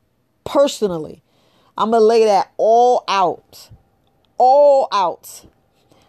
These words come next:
But it's sad to where you go to some companies and I would say maybe fifty percent of some companies, you know, especially these companies that create stuff that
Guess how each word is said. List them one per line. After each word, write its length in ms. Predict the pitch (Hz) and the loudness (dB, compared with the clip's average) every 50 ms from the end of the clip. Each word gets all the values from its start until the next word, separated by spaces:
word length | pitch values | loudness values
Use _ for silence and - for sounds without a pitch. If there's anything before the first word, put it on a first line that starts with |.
| _ - | _ -8
But 160 | 180 185 226 | -4 -2 0
it's 160 | 233 220 202 - | 0 -2 -4 -6
sad 760 | - - - - 262 277 302 294 240 202 190 180 160 - _ _ _ _ _ _ _ _ _ - | -14 -14 -8 -6 -4 -2 -2 0 0 0 -2 -4 -4 -6 _ _ _ _ _ _ _ _ _ -16
to 200 | - - 262 247 | -8 -4 -2 -2
where 600 | 220 208 226 226 220 214 202 196 196 190 180 - _ _ _ _ _ _ _ _ | 0 0 0 2 2 2 2 2 0 -2 -4 -6 _ _ _ _ _ _ _ _
you 180 | - 190 233 247 | -10 -6 -4 -2
go 100 | 247 233 | -2 0
to 100 | 208 202 | -2 -2
some 460 | - - - - 302 302 311 311 262 | -4 -6 -4 -2 -2 -2 -2 -4 -8
companies 760 | - - 330 226 208 - 185 190 185 190 185 180 180 175 - - | -6 -4 -4 -4 -4 -6 -8 -6 -6 -4 -4 -4 -4 -6 -6 -8
and 600 | - 185 190 185 180 175 170 165 165 160 156 180 - _ _ _ _ _ _ _ _ _ _ _ _ _ _ _ - | -8 -6 -4 -4 -4 -4 -6 -8 -10 -12 -14 -20 -20 _ _ _ _ _ _ _ _ _ _ _ _ _ _ _ -4
I 100 | 196 220 | -2 0
would 180 | 220 226 226 226 | 0 0 -2 -2
say 340 | - - 226 202 202 190 | -2 -2 0 0 0 0
maybe 440 | 180 196 214 247 277 285 277 262 247 | -2 -4 -4 -2 -2 -2 -2 -4 -6
fifty 500 | 214 - _ _ - 302 - - - 339 | -8 -8 _ _ -4 -4 -4 -2 -4 -6
percent 480 | - - 320 302 - - 339 320 302 311 | -4 -4 -6 -6 -6 -6 -6 -6 -6 -6
of 60 | 294 | -6
some 220 | - - 320 320 | -6 -6 -6 -6
companies, 720 | 294 - 370 330 294 320 311 311 311 311 311 302 285 285 - | -4 -6 -6 -4 -4 -4 -4 -4 -4 -4 -4 -6 -8 -8 -8
you 80 | 311 | -6
know, 120 | 294 285 277 | -4 -4 -4
especially 640 | 269 - - - 269 320 339 - 311 285 285 277 269 | -4 -6 -6 -4 -4 -4 -4 -4 -8 -6 -6 -6 -6
these 420 | 226 262 269 269 262 233 - - | -6 -6 -6 -6 -8 -8 -10 -10
companies 600 | - - 294 294 277 277 277 269 262 262 254 240 190 - | -6 -4 -4 -4 -4 -6 -6 -6 -4 -4 -6 -6 -4 -2
that 300 | 247 226 214 196 - _ _ _ _ _ _ _ _ _ - | -2 0 -2 -2 -6 _ _ _ _ _ _ _ _ _ -12
create 460 | - - 277 269 285 285 285 - - | -6 -2 0 2 2 0 -2 -4 -12
stuff 500 | - - - 254 226 214 208 - _ - | -14 -8 -2 -2 0 0 -2 -4 _ -4
that 320 | - 202 196 160 - - | -2 0 0 0 -2 -6